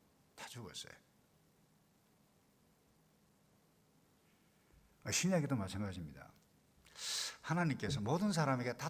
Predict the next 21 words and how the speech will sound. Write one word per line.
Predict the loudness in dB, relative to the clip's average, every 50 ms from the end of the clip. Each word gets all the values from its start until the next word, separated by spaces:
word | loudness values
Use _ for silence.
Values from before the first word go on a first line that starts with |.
| -6
똑같이 | -4 -2 -2 -2 -2 -2 2 4 4 4 4 2 -10 -16 -12 -4 0 4 4 4 4 4 4 2 2 2
모든 | 2 2 2 2 2 2 0
것들을 | 0 0 -2 -2 -2 -2 -2
주시지 | -2 -4 -6 -6 -6 -6 -6 -6 -6
않습니다. | -6 -6 -8 -10 -10 -12 -12 -14 -18 -20 -20 _ _ _ _ _ _ _ _ _ _ _ _ _ _ _ _ _ _ _ _ _ _ _ _ _ -6
마태복음 | -4 -2 -2 0 0 2 2
이십오 | 2 2 0 0 0 0 0
장의 | 0 0 0 -2 -2 -4
달란트 | -2 -2 0 2 2 2 0 -2 -6
비유 | -6 -4 -4 -4 -4
보면 | -4 -4 -4 -4 -6 -8 -8 -10 -12 -16 -20 -20 -20 _ _ _ _ _ _ _ _ _ _ _ _ _ _ _ _ _ _ _ _ _ _ -2 2
다섯 | 4 4 4 4 0 -2 0
달란트, | 0 0 2 2 0 -2 -2 -4 -6 -6 -6 -4
세 | -4 -4 -4 -2
달란트, | -2 -2 -2 -2 -2 -4 -6 -8 -10 -8 -6 -6 -6 -8 -10 -10
아, | -8 -8
두 | -8 -6 -4
달란트, | -4 -2 -2 -2 -4 -4 -6 -6
한 | -6 -6 -6
달란트 | -6 -6 -6 -6 -8 -8 -8 -12 -14 -16 -18 -20 -20 _ _ _ _ -14
달라요. | -14 -12 -12 -12 -12 -12